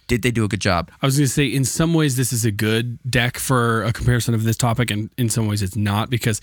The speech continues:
Speaker 2: C seventeen was actually a pretty good year. There were decent synergies in these decks, especially this one because it was so heavily tribal. However, it's a very fine example of, "Oh, you went tribal, so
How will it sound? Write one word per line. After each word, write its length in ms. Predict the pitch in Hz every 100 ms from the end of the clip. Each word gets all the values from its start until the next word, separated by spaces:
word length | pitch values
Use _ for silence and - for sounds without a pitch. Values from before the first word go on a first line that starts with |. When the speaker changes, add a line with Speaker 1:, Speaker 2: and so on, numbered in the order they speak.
| - - - - -
Speaker 2:
C 180 | - 185
seventeen 400 | 175 123 117 107
was 140 | 98
actually 420 | 107 - 98 92 87 -
a 80 |
pretty 260 | 123 110 90
good 220 | 78 -
year. 240 | - - - - - - -
There 240 | - 147 175
were 340 | 165 156 147 - _ - -
decent 420 | 127 156 139 131 104
synergies 720 | - 113 98 98 90 - - - _ - - -
in 220 | 139 117 107
these 260 | 113 98
decks, 340 | - 85 - - -
especially 360 | - 254 175
this 220 | 135 131 -
one 140 | 104
because 240 | 107 - 107
it 60 |
was 100 | 95
so 180 | - 131
heavily 320 | 107 117 92
tribal. 440 | 92 - 69 65 - - - _ - -
However, 720 | 165 175 170 202 113 76 - - _ _
it's 160 | 123 117
a 40 |
very 200 | 120 165
fine 460 | 156 - 143 151 147
example 640 | 120 107 120 113 117 110
of, 460 | - 107 101 98 - - _ _ _ -
"Oh, 140 | 135
you 180 | 131 123
went 140 | 131 117
tribal, 420 | - 143 165 98
so 160 | -